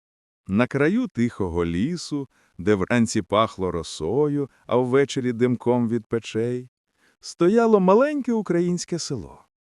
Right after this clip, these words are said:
У ньому народилась дівчинка на ім'я Іванка, світловолоса, смішлива і така вигадниця, що кожен день з нею був схожий на пригоду.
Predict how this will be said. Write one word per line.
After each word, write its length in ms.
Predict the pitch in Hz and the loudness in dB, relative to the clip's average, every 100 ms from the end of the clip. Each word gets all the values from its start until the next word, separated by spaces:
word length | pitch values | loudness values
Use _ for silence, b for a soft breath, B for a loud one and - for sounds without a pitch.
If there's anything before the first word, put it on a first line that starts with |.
| _ _ _ _ b b b | _ _ _ _ b b b
У 120 | 82 | -4
ньому 380 | 90 123 208 165 | 2 2 2 0
народилась 640 | 143 127 120 127 135 120 | 0 0 0 0 0 -2
дівчинка 680 | 82 92 196 202 160 147 147 | -4 -6 -4 -6 -8 -4 -4
на 160 | 135 135 | -2 -2
ім'я 320 | 135 135 196 - | -2 -2 -2 -2
Іванка, 760 | 214 180 71 60 55 - - _ _ _ _ _ | -4 -4 -6 -12 -18 -20 -20 _ _ _ _ _
світловолоса, 1300 | - 220 214 135 120 87 82 76 90 135 - 147 147 _ _ | -4 0 0 2 0 0 -4 -4 -4 -4 -6 -10 -10 _ _
смішлива 840 | - 190 233 - 113 165 214 190 180 | -8 2 2 2 0 0 0 0 0
і 100 | 160 | 2
така 500 | - 202 - 302 277 | 2 2 2 2 4
вигадниця, 920 | 196 107 156 220 175 165 - 143 131 b b | 6 6 4 4 0 -2 0 0 0 b b
що 280 | b - 147 - | b -4 -2 -2
кожен 460 | - 311 254 233 123 | 0 0 2 2 4
день 360 | 131 196 196 | 4 4 2
з 100 | 117 | 0
нею 340 | 90 120 151 120 | 0 2 2 0
був 300 | 104 135 104 | -2 -2 -6
схожий 440 | - 104 113 107 | -4 -2 0 0
на 180 | 98 101 | 0 -2
пригоду. 640 | 110 95 69 60 58 - | -2 -4 -6 -16 -18 -20